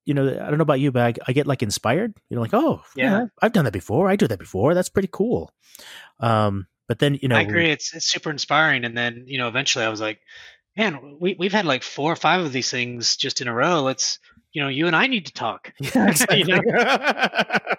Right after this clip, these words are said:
Speaker 1: <laughs> Like we have a, ever have to have an excuse to talk. <laughs>
Speaker 2: Well, that's, well, yeah, but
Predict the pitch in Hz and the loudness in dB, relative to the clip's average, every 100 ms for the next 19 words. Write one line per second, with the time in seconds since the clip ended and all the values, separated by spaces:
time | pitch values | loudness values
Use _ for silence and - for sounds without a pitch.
0 | - - - - - 170 175 170 160 147 | -6 -10 -14 -6 0 2 4 4 4 2
1 | 151 156 147 139 - 135 123 - 123 - | 2 2 2 0 0 0 -2 -4 -8 -8
2 | 95 87 82 _ _ _ - - - 320 | -10 -10 -12 _ _ _ -6 -2 0 2
3 | 214 190 165 170 - 214 220 247 247 202 | 2 2 2 -2 -6 -12 -8 -4 -4 -2
4 | 262 233 170 147 156 | 2 4 2 0 -2